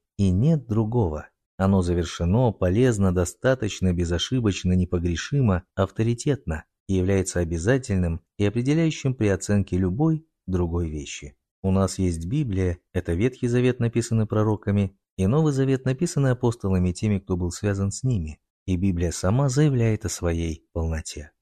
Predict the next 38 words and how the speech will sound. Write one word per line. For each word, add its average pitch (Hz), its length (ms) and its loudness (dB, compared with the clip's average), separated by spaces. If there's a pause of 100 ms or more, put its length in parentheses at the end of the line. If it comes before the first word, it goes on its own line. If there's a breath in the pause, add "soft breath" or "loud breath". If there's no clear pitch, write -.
(360)
Спешу - 380 -4
добавить, 117 380 2
что - 180 0
на 104 100 4
протяжении 113 500 0
всей 104 240 0
истории, 127 360 0
даже 95 260 0
во 92 120 2
время 95 260 4
написания 87 480 0
Библии, 104 320 0
появлялись 98 560 0
поддельные 107 580 2
книги, 87 540 -2 (180)
выдаваемые 127 560 2
за 117 140 0
Писание. 76 640 -4 (220)
Более 92 280 2
того, 104 220 0
если 95 240 0
вы 90 100 0
были 87 220 0
в - 100 -10
католической 87 640 -6
церкви, 127 540 -6 (120)
то 110 100 0
знаете, 143 360 0
что 113 200 -2
в 101 60 -4
середине 98 460 0
католической 87 640 -4
Библии 113 300 0
есть 104 300 -2
раздел 90 400 -2
книг, 123 460 -2 (140)
называемый 107 580 2
апокрифами. 78 760 -4